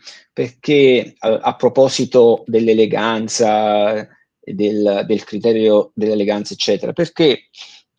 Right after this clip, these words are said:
ehm, io penso che, mh, ogni pratica scientifica, eh,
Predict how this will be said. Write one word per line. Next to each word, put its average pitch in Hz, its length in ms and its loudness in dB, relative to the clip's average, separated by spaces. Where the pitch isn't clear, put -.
ehm, 110 1400 0
io 190 240 -2
penso 131 360 0
che, 127 380 -2
mh, 123 280 -12
ogni 160 360 -2
pratica 123 420 -4
scientifica, 120 1080 -2
eh, - 280 -14